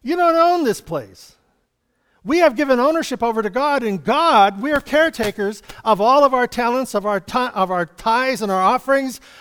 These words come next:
of our words and our actions. We are caretakers of that because God is the one who's given it to us.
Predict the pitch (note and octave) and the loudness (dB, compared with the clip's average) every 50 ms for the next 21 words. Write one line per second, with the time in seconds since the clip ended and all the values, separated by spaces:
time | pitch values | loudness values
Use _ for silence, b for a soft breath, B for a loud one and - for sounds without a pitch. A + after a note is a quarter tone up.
0 | B F#3+ G3 F#3+ G3+ F#3+ F3+ D#3+ D#3 G3+ F3+ G3 A#3+ B3+ C4+ C#4+ C#4+ G#3 G3+ G#3+ | B 2 2 2 2 -2 -2 -4 -8 -6 0 2 4 4 4 2 0 -4 -4 -4
1 | G3+ G3 F#3+ G3+ G#3 A3 B3 C4+ - - C#4 C#4 C#4 C4 - - b b b - | -2 -2 -2 -2 -2 -2 -2 -2 -4 -4 -4 -4 -4 -6 -8 -14 b b b -2
2 | D#4 E4 D4+ D4+ D4+ - - D4+ F4 F4+ F4 - C#4 C#4+ B3+ - G#3 F#3 E3 F#3 | 2 2 2 2 0 -2 -4 -2 -2 -2 -4 -4 -4 -4 -4 -4 -6 -6 -6 -6
3 | D#3+ D3+ D#3+ D3+ D3 - G#3+ - C#4+ D4 G#3+ - - B3 C4 D4+ E4+ E4+ C#4 B3+ | -6 -4 -6 -6 -6 -8 -12 -10 -10 -10 -10 -4 -2 0 0 2 0 0 -2 -4
4 | C4 A#3+ A#3+ A#3+ B3 A3 G3 - D4+ E4+ F4+ E4+ D#4+ - - G#3+ F3+ D#3+ C#3 A2 | -4 -4 -2 -2 -2 -4 -6 -6 -6 -4 -4 -4 -6 -6 -6 -6 -6 -6 -8 -10
5 | G2 - - - _ | -12 -20 -20 -20 _